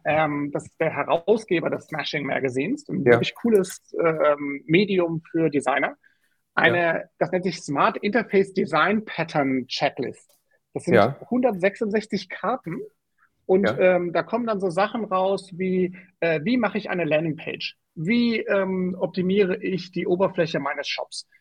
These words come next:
Speaker 1: Wie, ähm, kann meine Mobile-Software, ähm,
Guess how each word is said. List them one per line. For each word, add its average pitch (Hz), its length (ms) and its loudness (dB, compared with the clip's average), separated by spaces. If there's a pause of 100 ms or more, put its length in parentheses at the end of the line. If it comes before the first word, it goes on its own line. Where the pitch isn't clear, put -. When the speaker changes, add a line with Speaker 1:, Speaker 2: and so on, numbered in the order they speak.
(120)
Speaker 1:
Wie, 214 640 2
ähm, 180 540 2
kann 185 300 0
meine 165 400 2
Mobile-Software, 147 1400 2
ähm, 135 520 -6